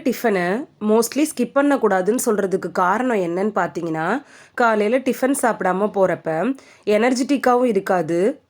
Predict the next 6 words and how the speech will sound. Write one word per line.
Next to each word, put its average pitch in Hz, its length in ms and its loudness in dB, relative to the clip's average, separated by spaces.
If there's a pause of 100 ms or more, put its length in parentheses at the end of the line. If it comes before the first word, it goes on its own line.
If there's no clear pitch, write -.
சுறுசுறுப்பாகவும் 240 800 2
நம்மளால 190 400 2
இருக்க 190 280 -4
முடியாது. 160 420 -2 (580)
ஆனா, 180 220 0 (420)
இந்த 214 140 2